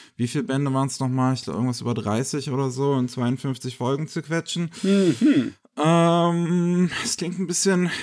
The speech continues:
Speaker 1: bisschen eng und unangenehm, aber, ähm, es ist ja auch schon eine Fortsetzung angekündigt, die wird dann wahrscheinlich auch danach auf Netflix laufen, nehme ich jetzt mal, gehe ich jetzt mal stark von aus. Ähm, also ja,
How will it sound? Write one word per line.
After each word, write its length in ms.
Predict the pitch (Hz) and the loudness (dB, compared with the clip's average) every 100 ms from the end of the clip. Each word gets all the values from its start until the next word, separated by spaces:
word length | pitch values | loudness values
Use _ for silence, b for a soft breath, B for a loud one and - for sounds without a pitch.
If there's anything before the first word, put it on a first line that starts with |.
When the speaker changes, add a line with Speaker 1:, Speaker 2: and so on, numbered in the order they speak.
| B | B
Speaker 1:
bisschen 340 | 165 - 165 | -4 -2 -2
eng 160 | 156 190 | 0 2
und 100 | 180 | 2
unangenehm, 880 | 196 214 208 196 196 196 202 196 160 - | 4 4 4 2 0 2 4 2 2 -2
aber, 540 | 135 147 151 151 156 139 151 | -2 2 4 4 2 -2 -8
ähm, 680 | - 135 131 131 131 131 135 | -2 0 0 2 0 0 -2
es 100 | 127 | -4
ist 120 | 143 147 | -4 -2
ja 80 | |
auch 100 | 147 | -4
schon 140 | 120 127 | -4 -2
eine 180 | 113 110 | -2 0
Fortsetzung 640 | 170 160 156 - 151 113 | -2 0 0 0 -2 -2
angekündigt, 680 | 135 135 120 143 131 120 - | -2 -2 -4 -2 -2 -2 -4
die 80 | |
wird 140 | 110 113 | -6 -4
dann 100 | 110 | -4
wahrscheinlich 400 | 110 113 104 104 | -4 -2 -2 -4
auch 160 | 127 | -6
danach 300 | 143 139 131 127 | -4 -2 -2 -4
auf 160 | 117 | -4
Netflix 440 | 139 131 127 107 123 | -6 -6 -6 -4 0
laufen, 280 | 117 117 | 2 4
nehme 240 | 117 113 117 | 4 4 2
ich 80 | 120 | 2
jetzt 240 | 117 - | -2 0
mal, 180 | 113 110 | 0 0
gehe 120 | 117 | 0
ich 80 | 110 | -2
jetzt 180 | 104 117 | -2 0
mal 100 | 110 | 0
stark 300 | 107 107 - | 0 -2 -2
von 140 | - | -4
aus. 320 | 92 107 - _ B B B B B B B | -2 -2 -4 _ B B B B B B B
Ähm, 640 | 107 113 110 107 107 98 - - | 2 4 6 6 4 2 -4 0
also 260 | 170 180 | 2 4
ja, 280 | 160 101 | 4 4